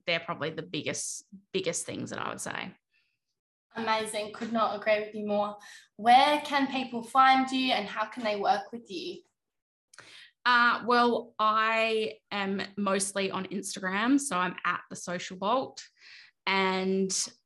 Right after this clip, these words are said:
Speaker 1: I, if they wanna work with me, if they wanna learn about, learn about content, uh, creation, uh,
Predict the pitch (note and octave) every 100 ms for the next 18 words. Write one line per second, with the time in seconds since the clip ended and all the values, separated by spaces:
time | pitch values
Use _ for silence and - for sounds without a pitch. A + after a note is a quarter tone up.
0 | - F#3+ F#3+ F#3+ F#3 F#3 F3+ - G3 G3
1 | F#3+ F3+ E3+ - F#3 G3 G3 G3 F#3+ F#3
2 | F3+ E3+ - F#3 F#3 F#3 F3+ E3+ - -
3 | F#3 F3+ G3+ F3+ E3+ - - - _ F#3
4 | D3 - - G#3 E3+ D3+ F3+ G#3+ B3 F4+
5 | G4 - - _ _ F#3+ F#3 F3+ E3